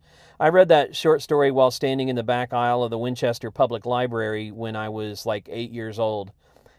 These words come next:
It features a self-aware tank, and it kind of blew my mind. Uh, it's,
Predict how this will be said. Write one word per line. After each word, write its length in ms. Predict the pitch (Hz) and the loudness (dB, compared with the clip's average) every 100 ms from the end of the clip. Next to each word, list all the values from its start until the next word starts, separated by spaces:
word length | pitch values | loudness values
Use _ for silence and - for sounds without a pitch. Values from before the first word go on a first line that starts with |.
| - | -6
It 260 | 123 123 - | -4 -4 -4
features 480 | 147 131 139 123 | -4 -2 -2 0
a 120 | 123 117 | 0 0
self-aware 640 | - 135 - 123 123 120 | 4 4 4 0 2 0
tank, 460 | - 131 120 113 - | -2 -4 -4 -6 -10
and 160 | 117 | -10
it 160 | 113 - | -10 -10
kind 220 | - 151 | -6 -6
of 100 | 123 | -6
blew 240 | 120 131 | -4 -2
my 140 | 120 110 | -2 -4
mind. 400 | 117 113 101 104 _ _ _ _ - | -4 -4 -6 -12 _ _ _ _ -4
Uh, 260 | 110 110 - | -2 -2 -2
it's, 380 | 127 123 - | -4 -4 -8